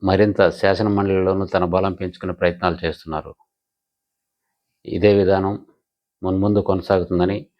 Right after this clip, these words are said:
ఆ పార్టీ వర్గాల ద్వారా తెలుస్తున్న సమాచారం. కాగా, జగన్మోహన్ రెడ్డి నాయకులు లేమి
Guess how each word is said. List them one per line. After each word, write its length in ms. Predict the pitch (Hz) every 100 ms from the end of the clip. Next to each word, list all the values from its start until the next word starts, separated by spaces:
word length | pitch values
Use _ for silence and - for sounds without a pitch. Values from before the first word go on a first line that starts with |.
| _ _ -
ఆ 60 | 87
పార్టీ 380 | 87 92 -
వర్గాల 360 | 92 90 87 90
ద్వారా 200 | 85 90
తెలుస్తున్న 440 | 90 90 85 - 87
సమాచారం. 560 | 80 82 85 - 85 85
కాగా, 280 | 85 85 101 - _ _ _ _ _ _ _ _ _ _ _ _ _ _ _ -
జగన్మోహన్ 640 | 87 95 104 98 92 92
రెడ్డి 180 | 87 85 - _ _ _ _ _ _ _ _ - - _ _ _ _ _ _ _
నాయకులు 440 | 98 95 104 101 95
లేమి 400 | 90 95 95